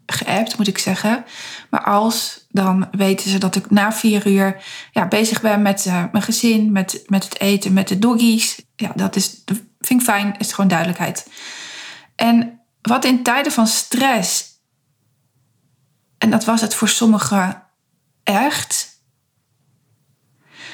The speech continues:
wat in tijden van stress wil je regelen. Ons lijf is er zo op gebouwd dat als jou iets overkomt, je direct opstaat,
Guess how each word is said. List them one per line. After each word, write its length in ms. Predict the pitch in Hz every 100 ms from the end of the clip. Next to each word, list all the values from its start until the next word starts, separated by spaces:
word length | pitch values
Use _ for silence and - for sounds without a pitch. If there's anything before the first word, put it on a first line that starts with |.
| -
wat 160 | - 233
in 200 | 240 233
tijden 300 | 254 262 262
van 120 | 226
stress 880 | 208 - 233 247 320 - - - - _ _ _ _ _
wil 300 | 208 247 262
je 420 | 226 208 202 214 -
regelen. 680 | - 196 196 185 214 - - _ _ _ _ _ _ _ _ _ _ - - - - -
Ons 220 | - 247
lijf 360 | 226 240 277 302
is 120 | 240
er 80 | 214
zo 280 | 214 247 294
op 100 | 294
gebouwd 420 | - 208 226 262
dat 120 | 233
als 180 | 220 208
jou 260 | 220 269
iets 180 | 247 233
overkomt, 600 | 214 202 - 240 311 339
je 180 | - 220
direct 760 | 208 214 208 202 240 262 - -
opstaat, 720 | 233 233 - 262 285 - -